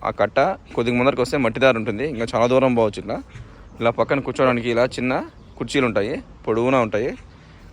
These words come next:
కొద్దిగా రిలాక్స్ అవ్వాలంటే ప్రశాంతంగా ఇక్కడికి వచ్చి ఉండొచ్చు. ఇక్కడ చలికాలము అయిపోయిన తర్వాత ఎండాకాలం వచ్చే ముందు చెట్లలో పూలు ఎట్లా కాస్తాయని చెప్పి కూడా ఇక్కడ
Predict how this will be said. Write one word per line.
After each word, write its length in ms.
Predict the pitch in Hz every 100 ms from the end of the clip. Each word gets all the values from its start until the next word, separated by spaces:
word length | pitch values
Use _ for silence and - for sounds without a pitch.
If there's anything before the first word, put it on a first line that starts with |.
| -
కొద్దిగా 340 | 117 113 117 110 107 - - - - -
రిలాక్స్ 280 | 120 139 139
అవ్వాలంటే 340 | 120 120 110 156 269
ప్రశాంతంగా 480 | - 151 131 127 120 117
ఇక్కడికి 200 | 110 113
వచ్చి 140 | 170 190 - - - 113
ఉండొచ్చు. 320 | 117 - 147 311 - - - - - 117
ఇక్కడ 180 | 107 120 185 277 - - - - - - -
చలికాలము 520 | 123 143 131 127 170 247 - - - - - - - -
అయిపోయిన 240 | 117 135 127
తర్వాత 260 | 123 113 131 214 - - - -
ఎండాకాలం 360 | 117 127 131 127
వచ్చే 180 | 117 131 117
ముందు 200 | 117 147 190 - -
చెట్లలో 300 | 131 110 127 123
పూలు 140 | 127 123
ఎట్లా 140 | 127 117
కాస్తాయని 300 | 117 117 113
చెప్పి 120 | 113
కూడా 100 | 120 147
ఇక్కడ 160 | 117